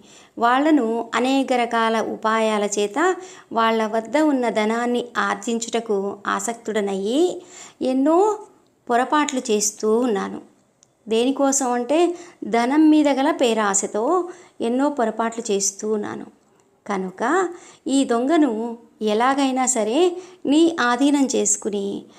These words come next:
నన్ను నిరపరాధిగా చెయ్యి స్వామి. ఇక్కడ అసలు విషయం ఏంటి అంటే, ఈశ్వర ప్రేరితులమయ్యే దొంగతనాలు కూడా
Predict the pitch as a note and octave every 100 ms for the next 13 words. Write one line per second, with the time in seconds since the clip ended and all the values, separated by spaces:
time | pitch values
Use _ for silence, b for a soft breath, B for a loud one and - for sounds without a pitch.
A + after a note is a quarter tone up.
0 | B _ A3+ A3 B3 E4+ C4+ A3 A#3+ -
1 | A3+ A3+ C4+ D4 C#4 B3 A#3 A#3 A3 A3
2 | G#3 G3+ - G#3 G3+ G#3 G3 B B B
3 | _ _ _ D4+ C#4+ B3 A3+ G3+ A3 A#3+
4 | - _ - A3 C#4 C#4+ D4 C#4+ D4+ C4+
5 | B3+ B3 A#3+ A#3+ A#3+ A#3 A#3 A3 G#3+ A#3
6 | A3+ G#3 B3 B3 b b b b b b
7 | - C4 D4 - D#4+ D4+ D4 B3 B3 B3
8 | B3 A#3+ A#3 A#3 A#3+ D4 E4 A3+ A3+ A#3+
9 | C4 C4 B3+ B3+ C4